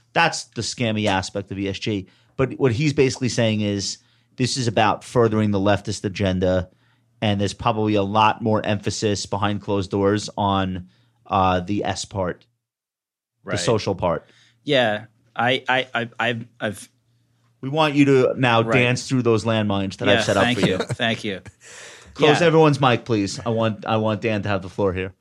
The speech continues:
Speaker 2: Right. So, um, the V C fund, Ankylos Bangladesh, that I'm a G P at, um, that my good friend Rahat, uh, is a lead partner on. He lives in Dhaka, Bangladesh, and he's helping people in, you know, a frontier market.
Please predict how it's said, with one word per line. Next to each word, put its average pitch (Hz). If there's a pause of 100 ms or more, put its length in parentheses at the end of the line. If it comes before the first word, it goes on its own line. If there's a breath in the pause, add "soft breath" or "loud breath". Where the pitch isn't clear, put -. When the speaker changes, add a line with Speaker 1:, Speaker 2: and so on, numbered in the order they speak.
(420)
Speaker 2:
Right. 120
So, 120 (480)
um, 101 (140)
the 110
V 139
C 139
fund, 110
Ankylos 107
Bangladesh, 101
that 98
I'm 98
a 92
G 101
P 95
at, 85 (120)
um, 87 (180)
that 90
my 92
good 92
friend 90
Rahat, 90 (200)
uh, 87
is 90
a 95
lead 92
partner 90
on. 82
He 107
lives 104
in 92 (120)
Dhaka, 101
Bangladesh, 92
and 90
he's 90
helping 92 (520)
people 107
in, 90 (120)
you 87
know, 85 (120)
a -
frontier 104
market. 92